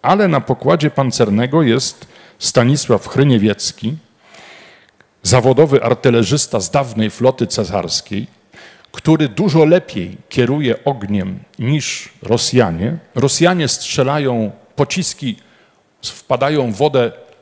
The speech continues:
dookoła naszego pancernego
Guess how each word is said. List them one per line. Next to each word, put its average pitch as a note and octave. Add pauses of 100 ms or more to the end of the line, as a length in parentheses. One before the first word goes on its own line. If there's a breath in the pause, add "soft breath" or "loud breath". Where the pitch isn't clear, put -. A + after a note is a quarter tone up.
(340)
dookoła G#2+
naszego A2+
pancernego G#2